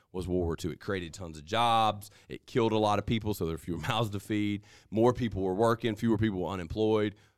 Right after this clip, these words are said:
It, it created a really, really strong economy. If you, I mean, think about the, the economy here in Columbus if we weren't constantly at war. The air base, the, the manu-, the steel manufacturing, the,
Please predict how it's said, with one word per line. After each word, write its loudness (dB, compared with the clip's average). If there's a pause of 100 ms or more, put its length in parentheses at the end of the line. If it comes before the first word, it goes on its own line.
(240)
It, -6
it -6
created 0
a -2
really, 2
really 4
strong 2
economy. -2
If -6
you, -2
I -2
mean, 2
think 0
about 0
the, -2
the -2
economy -4
here -6
in -8
Columbus -10 (320)
if -4 (260)
we 2
weren't 2
constantly -6
at -10
war. -14 (340)
The -10
air 2
base, -8
the, -6
the -6
manu-, -4
the -6
steel 0
manufacturing, -8
the, -8